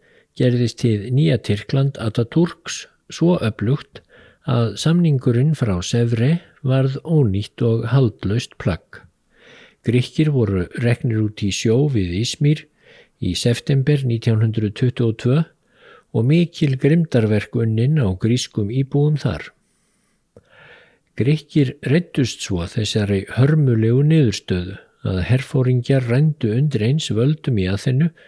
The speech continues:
létu skjóta Gúnaris og fimm aðra sem svikara og landráðamenn og reka Konstantín kóng öfugan í útlegð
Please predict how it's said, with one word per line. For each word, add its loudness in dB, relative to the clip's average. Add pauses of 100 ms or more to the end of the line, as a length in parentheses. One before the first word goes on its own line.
(300)
létu -2
skjóta -2
Gúnaris 0 (120)
og -4
fimm 0
aðra 0
sem -4
svikara 0
og 0
landráðamenn 0 (580)
og 0
reka 2
Konstantín -2
kóng -2
öfugan 0
í -4
útlegð -2